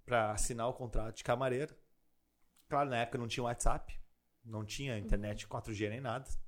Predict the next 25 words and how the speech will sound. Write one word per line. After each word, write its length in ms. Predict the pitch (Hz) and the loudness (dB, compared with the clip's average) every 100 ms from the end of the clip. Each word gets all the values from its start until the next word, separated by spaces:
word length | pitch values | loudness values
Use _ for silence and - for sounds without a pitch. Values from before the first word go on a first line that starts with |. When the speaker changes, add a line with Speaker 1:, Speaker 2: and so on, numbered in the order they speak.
| - | -2
Speaker 1:
então 160 | 107 | 0
a 40 | 101 | 0
gente 200 | 110 - | -4 0
falava 380 | 131 113 113 | 2 4 0
no 60 | 123 | -2
final 260 | - 123 123 | -4 -2 -2
do 100 | 127 | -4
dia 460 | 104 107 120 156 - | -6 -4 -2 -4 -8
na 200 | 113 110 | -2 0
biblioteca 600 | 113 117 113 113 107 110 | 2 0 0 -2 -4 -6
pública 500 | - 113 110 - 107 | -6 -6 -4 -4 -4
de 280 | 95 101 104 | -4 -8 -8
uma 120 | 107 | -6
cidade 440 | 104 117 113 113 - | -6 -4 -4 -4 -8
com 180 | - | -6
os 160 | 135 110 | -6 -4
guris 240 | 120 127 | -4 -4
na 100 | 127 | -4
biblioteca 360 | 127 127 135 - | -4 -4 -4 -4
pública 320 | - 123 131 | -8 -6 -4
da 100 | 139 | 0
outra, 300 | 139 127 - - | 0 -2 -6 -14
Speaker 2:
Uhum. 140 | 202 - - - | -18 -20 -18 -6
Speaker 1:
acessando 760 | 123 135 - 123 123 139 123 | -2 2 2 2 0 -2 -2
os, 260 | 143 143 123 | -2 -4 -6